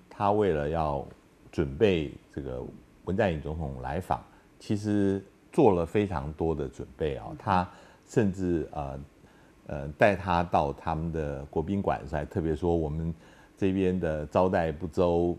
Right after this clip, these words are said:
Speaker 2: 嗯。
Speaker 1: 你去过很多地方，也看过很好的一些设施，那这边我们是尽力在帮我准备啊。”但是其实他摆出的场面是蛮大的啊。
Speaker 2: 嗯。是。
Speaker 1: 呃，同样在另外一边，呃，这个文在寅总统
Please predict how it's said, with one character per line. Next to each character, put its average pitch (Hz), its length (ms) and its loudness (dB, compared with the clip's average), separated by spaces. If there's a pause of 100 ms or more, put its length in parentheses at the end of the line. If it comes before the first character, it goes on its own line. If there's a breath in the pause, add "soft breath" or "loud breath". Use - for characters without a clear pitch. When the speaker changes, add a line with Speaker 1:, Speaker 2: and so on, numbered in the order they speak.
(100)
Speaker 2:
嗯。 92 160 -4
Speaker 1:
你 78 100 -4
去 101 200 -2
过 92 120 4
很 76 140 -2
多 92 140 0
地 92 200 -2
方， 85 300 0
也 71 100 -2
看 92 220 0
过 87 100 4
很 82 200 -4
好 71 200 -2
的 73 220 -6
一 80 60 -4
些 80 240 -2
设 82 240 0
施， 78 320 -4
那 80 340 -4
这 90 140 -2
边 85 280 -2 (240 loud breath)
我 80 100 -4
们 92 100 -2
是 107 100 -4
尽 104 280 0
力 90 340 0
在 76 120 -2
帮 80 220 0
我 76 100 -4
准 64 220 -8
备 73 160 -4
啊。” 58 140 -10
但 180 160 6
是 165 240 4 (540 loud breath)
其 - 180 -2
实 107 360 0
他 117 100 -4
摆 69 240 0
出 101 180 0
的 92 60 4
场 - 280 -10
面 78 380 -2
是 - 180 -6
蛮 60 160 -6 (120)
大 73 320 0
的 - 60 -18
啊。 - 60 -16
Speaker 2:
嗯。 - 40 -10
是。 - 240 -8 (560 loud breath)
Speaker 1:
呃， 98 500 4 (680)
同 123 240 2
样 175 160 6
在 170 140 8
另 220 180 6
外 139 140 6
一 80 80 0
边， 82 400 0 (140)
呃， 78 380 -4
这 95 200 -2
个 78 100 2
文 92 200 2
在 120 140 4
寅 78 120 -2
总 78 160 -6
统 69 340 -4